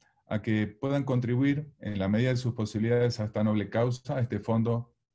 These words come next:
Música México covid diecinueve, eh, para que estas personas y todos los profesionales puedan continuar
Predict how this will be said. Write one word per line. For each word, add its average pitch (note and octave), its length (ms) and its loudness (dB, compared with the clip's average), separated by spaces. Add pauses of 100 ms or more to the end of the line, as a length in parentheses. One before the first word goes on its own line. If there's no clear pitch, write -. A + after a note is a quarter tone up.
(140)
Música A#2+ 480 0
México A2 520 0
covid G#2 220 0
diecinueve, A#2 640 0 (920)
eh, G#2+ 340 0
para B2+ 160 0
que F3+ 100 0
estas F3+ 180 2
personas C3+ 640 2
y A#2 60 0
todos C3 160 2
los C3 80 0
profesionales B2+ 840 -2 (220)
puedan B2+ 260 2
continuar A#2 680 2